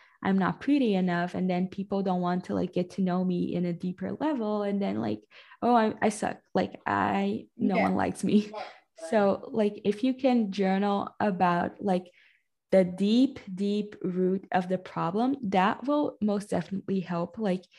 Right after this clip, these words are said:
Speaker 1: if you've listened to the episode, I don't even remember what we were talking about.
Speaker 2: I'm trying to remember.
Speaker 1: <laughs> But the episode where we did, like, the kind of the root of the problem journaling on Gabby, um, you'll see what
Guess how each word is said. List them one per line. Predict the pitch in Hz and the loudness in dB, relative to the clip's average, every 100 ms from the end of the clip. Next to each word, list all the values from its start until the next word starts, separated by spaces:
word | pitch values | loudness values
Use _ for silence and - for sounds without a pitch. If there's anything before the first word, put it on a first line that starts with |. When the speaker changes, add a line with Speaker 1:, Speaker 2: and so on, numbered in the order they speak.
| - - | -20 -4
Speaker 1:
if | 202 208 | -4 0
you've | 262 226 208 | -2 0 0
listened | 202 202 220 220 220 - | 0 0 0 0 -2 0
to | 208 196 196 | 2 4 2
the | 180 190 185 | 0 -2 -2
episode, | 180 196 - 196 190 - | -4 -6 -4 -2 -2 -4
I | 185 | -6
don't | 185 208 | -4 -2
even | 208 220 240 | -2 -4 -4
remember | 254 233 196 196 202 | -2 -2 -2 -2 -4
what | 202 | -4
we | 214 | -2
were | 214 220 | -2 -4
talking | - 165 - 202 | -8 -8 -4 0
about. | 190 196 196 - 220 | 2 0 -4 -6 0
Speaker 2:
I'm | 214 240 | 0 0
trying | - 214 208 | -4 0 0
to | - 226 | 0 2
remember. | 202 247 247 240 190 190 294 294 | 4 6 6 6 4 -2 -6 -4
Speaker 1:
<laughs> | 247 - | -4 0
But | 202 208 208 | 6 6 6
the | 202 | 2
episode | 185 202 202 190 - | 2 -2 2 2 2
where | 196 185 175 - | 2 2 2 0
we | 196 | -6
did, | 180 180 180 | -4 -2 0
like, | 180 180 - | 0 0 2
the | 175 170 160 - - _ _ _ _ _ _ _ - | 2 4 0 -4 -14 _ _ _ _ _ _ _ -6
kind | 202 | 0
of | 214 208 | 0 2
the | 202 | 0
root | 190 185 190 - | 2 0 -2 -2
of | 185 180 | -4 -2
the | 185 | -6
problem | 190 180 170 175 175 175 _ - | -6 -4 -2 -2 -2 -4 _ -18
journaling | 185 170 170 185 185 185 185 | -8 -4 -2 -2 0 -2 -2
on | 175 180 | -2 -2
Gabby, | 175 170 170 180 226 254 - - - _ - | 0 0 0 0 2 0 -2 -20 -20 _ -6
um, | 196 185 - | -2 -2 -2
you'll | 190 196 190 190 | 0 2 2 0
see | - 185 180 - | -4 -2 -2 -2
what | - 180 170 - | -6 -4 -4 -4